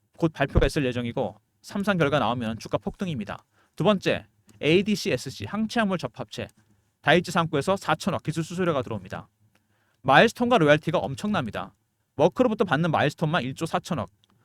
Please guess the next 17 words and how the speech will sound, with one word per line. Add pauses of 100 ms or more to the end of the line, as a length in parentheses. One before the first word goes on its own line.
(140)
로얄티는
사십
조
매출의
오
프로를
받게
됩니다. (1040)
일종의
거대한
플랫폼이죠. (380)
플랫폼
바이오입니다. (1160)
지금
플랫폼
시대
아닙니까?